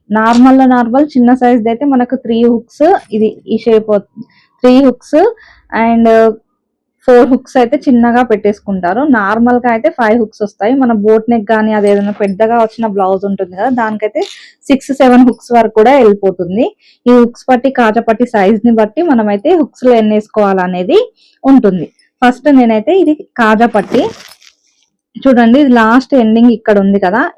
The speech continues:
ఈ ప్లేస్ లోనే మనము కాజాలు అనేది వేయాలి. ఇటు మిడిల్ లో కానీ ఇక్కడ వేస్తే ఎలా ఉంటుందంటే ఇది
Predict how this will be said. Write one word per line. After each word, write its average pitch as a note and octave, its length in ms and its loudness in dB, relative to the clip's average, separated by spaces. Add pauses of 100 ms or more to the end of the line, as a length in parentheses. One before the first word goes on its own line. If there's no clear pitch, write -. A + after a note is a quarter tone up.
(140)
ఈ - 20 2 (160)
ప్లేస్ A3+ 300 2
లోనే A#3 280 2
మనము A#3 240 0 (140)
కాజాలు G#3+ 420 0
అనేది G#3 320 -2
వేయాలి. E3+ 340 0 (140)
ఇటు G#3 220 -6
మిడిల్ A3 260 2
లో A#3 160 0
కానీ G#3+ 240 0
ఇక్కడ G3+ 160 -4 (100)
వేస్తే G#3 240 -2 (120)
ఎలా G#3 100 0 (100)
ఉంటుందంటే F#3+ 540 -4 (160)
ఇది G#3 80 -2